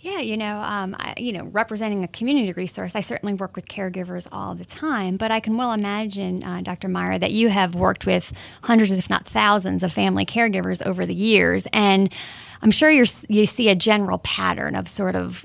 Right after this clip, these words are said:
what a family might expect, really, regardless of the disease. There's, there is sort of a general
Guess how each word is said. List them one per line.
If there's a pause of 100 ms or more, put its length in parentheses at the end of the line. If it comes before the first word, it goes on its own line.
what
a
family
might
expect,
really,
regardless
of
the
disease.
There's, (100)
there
is
sort
of
a
general